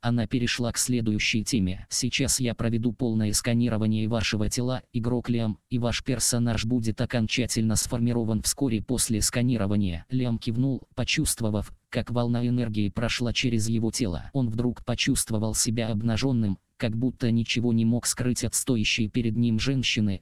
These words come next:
как будто она заглядывала в самую его душу. Другие могли бы быть впечатлены такой силой, проявленной феей,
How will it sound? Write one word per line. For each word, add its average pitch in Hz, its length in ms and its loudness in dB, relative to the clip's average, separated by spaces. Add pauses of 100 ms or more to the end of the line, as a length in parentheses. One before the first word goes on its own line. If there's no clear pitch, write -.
(160)
как 113 220 -2
будто 120 340 -2
она 120 200 2
заглядывала 110 680 0
в - 60 -4
самую 110 380 2
его 113 240 0
душу. 110 460 -2
Другие 117 480 0
могли 113 360 2
бы 120 160 0
быть 113 200 0
впечатлены 120 720 0
такой 117 360 -2
силой, 110 500 0
проявленной 110 640 2
феей, 110 420 -2